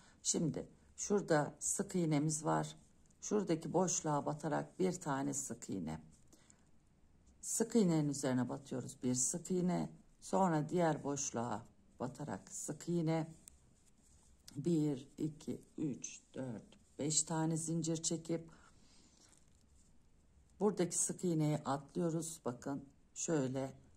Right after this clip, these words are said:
şurada tek duran sık iğneye geliyoruz.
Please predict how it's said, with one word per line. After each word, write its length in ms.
şurada 480
tek 280
duran 240
sık 340
iğneye 340
geliyoruz. 840